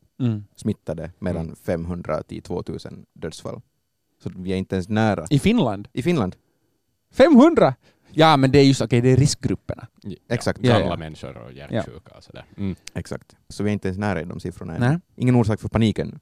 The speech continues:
Speaker 3: Nej.
Speaker 1: Ingen orsak för panik.
Speaker 2: Eh, sen kan jag också berätta att Mika Salminen, som är chef för hälsosäkerhetsavdelningen på T H L, har berättat att,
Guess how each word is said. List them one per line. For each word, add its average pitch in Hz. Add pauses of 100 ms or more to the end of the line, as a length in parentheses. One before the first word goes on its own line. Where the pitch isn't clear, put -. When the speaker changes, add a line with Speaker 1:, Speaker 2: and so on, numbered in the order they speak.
(140)
Speaker 3:
Nej. -
Speaker 1:
Ingen 147
orsak 113
för -
panik. -
Speaker 2:
Eh, 117
sen 135
kan 147
jag 143
också 131
berätta 127
att 107
Mika 120
Salminen, 117
som 95
är 92
chef 101
för 92
hälsosäkerhetsavdelningen 87
på -
T 90
H 95
L, 113
har 104
berättat 87
att, -